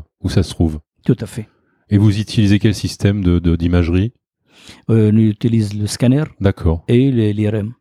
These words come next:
Speaker 1: D'accord.
Speaker 2: Et parfois, on utilise aussi les, l'I R M fonctionnel.
Speaker 1: Fonctionnel, oui, qui a
Speaker 2: Et,
Speaker 1: permis de
Speaker 2: ouais.
Speaker 1: Alors, j'avais entendu dire que l'I R M fonctionnel nous avait permis de découvrir, euh, les neurones miroirs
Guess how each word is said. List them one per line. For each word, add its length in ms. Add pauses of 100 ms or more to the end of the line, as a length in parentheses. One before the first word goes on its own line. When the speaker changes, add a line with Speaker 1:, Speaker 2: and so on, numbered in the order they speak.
(120)
Speaker 1:
D'accord. 480 (600)
Speaker 2:
Et 100
parfois, 360
on 100
utilise 340
aussi 320
les, 240
l'I 160
R 60
M 420
fonctionnel. 400
Speaker 1:
Fonctionnel, 320
oui, 140
qui 180
a 40
Speaker 2:
Et, 20
Speaker 1:
permis 360
de 340 (160)
Speaker 2:
ouais. 240 (220)
Speaker 1:
Alors, 140
j'avais 200
entendu 320
dire 220
que 100
l'I 120
R 40
M 60
fonctionnel 480
nous 160
avait 460
permis 340
de 40
découvrir, 640
euh, 680
les 160
neurones 300
miroirs 440